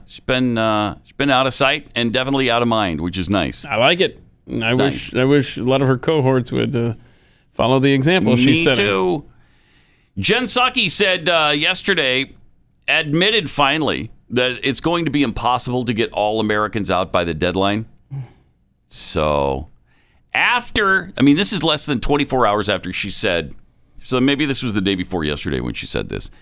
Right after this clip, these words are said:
Speaker 1: um, that she claimed that Americans were not,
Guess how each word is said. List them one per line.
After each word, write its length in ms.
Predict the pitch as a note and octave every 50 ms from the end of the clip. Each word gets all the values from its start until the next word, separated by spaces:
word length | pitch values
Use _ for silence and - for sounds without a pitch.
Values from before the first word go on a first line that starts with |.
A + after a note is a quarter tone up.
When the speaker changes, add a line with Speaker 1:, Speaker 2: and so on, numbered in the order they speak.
| - - - _ _ -
Speaker 1:
um, 480 | G2+ G#2 G#2 G#2 G#2 G2+ G2+ G2 - - - - - _ _ -
that 240 | A2 A2+ B2+ -
she 100 | - B2
claimed 380 | G#2 - C#3 D3+ D#3+ D#3+ D#3 C3+
that 140 | B2+ G2+ - -
Americans 840 | G2+ A2 A2 A2+ B2 B2+ B2 - C3 A2+ G#2+ G#2 F2+ - - - - - _ _ _ _ _ -
were 160 | F#2 G#2 A2
not, 400 | G#2+ G#2 G#2 A2+ B2+ B2+ B2 -